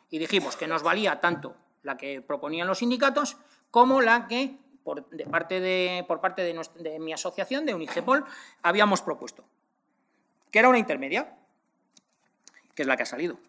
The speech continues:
que es esta, la de intendente, comisario y comisario principal. Eh, hasta el último momento, incluso ya cuan-, haciendo eco de que había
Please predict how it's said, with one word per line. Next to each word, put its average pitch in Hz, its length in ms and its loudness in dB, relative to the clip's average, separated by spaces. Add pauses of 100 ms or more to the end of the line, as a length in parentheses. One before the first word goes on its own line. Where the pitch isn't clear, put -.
(680)
que 120 80 -14
es 127 80 -8
esta, - 320 -10
la 127 120 -10
de 107 60 -12
intendente, 160 520 -6
comisario 151 360 -4
y - 40 -12
comisario 139 400 -6
principal. 123 420 -12 (1000)
Eh, 175 340 6
hasta 180 220 6
el 214 60 8
último 247 340 10
momento, 247 340 6
incluso 233 340 2
ya 220 220 6
cuan-, 208 180 8
haciendo 208 360 2
eco 240 220 4
de 185 100 4
que 180 100 -4
había 196 1080 6